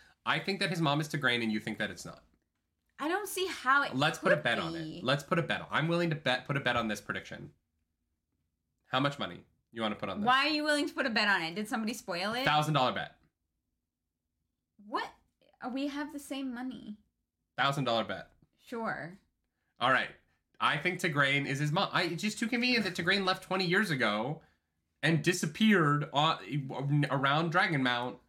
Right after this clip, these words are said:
Speaker 1: and then Rand is born and they don't know who it is? Come on.
Speaker 2: I guess
Speaker 1: I'm only willing to bet a thousand dollars because, um, it's moving from my bank account to my bank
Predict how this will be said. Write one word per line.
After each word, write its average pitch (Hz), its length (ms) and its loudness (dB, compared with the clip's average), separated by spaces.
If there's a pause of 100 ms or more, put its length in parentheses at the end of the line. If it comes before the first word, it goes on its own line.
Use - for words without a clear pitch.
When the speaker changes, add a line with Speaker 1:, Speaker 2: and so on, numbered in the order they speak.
(360)
Speaker 1:
and 143 160 6
then 135 560 0 (100)
Rand 143 320 2
is 156 100 4
born 151 440 2
and 135 120 0
they 131 80 2
don't 131 200 2
know 143 140 2
who 147 180 2
it 139 80 2
is? 180 440 -2 (1120)
Come 131 160 0
on. 95 300 -4 (840)
Speaker 2:
I 285 140 0
guess 349 360 2 (280)
Speaker 1:
I'm - 140 4
only 165 180 4
willing 156 200 4
to 131 60 0
bet 127 120 2
a 117 40 -4
thousand 117 260 -2
dollars 101 260 -2
because, 92 600 -10
um, 85 380 -6 (1300)
it's 131 260 -2
moving 123 280 0
from 110 140 -2
my 104 140 2
bank 101 220 -6
account 92 320 -8
to 90 220 -8 (280)
my 90 180 -10
bank 82 180 -14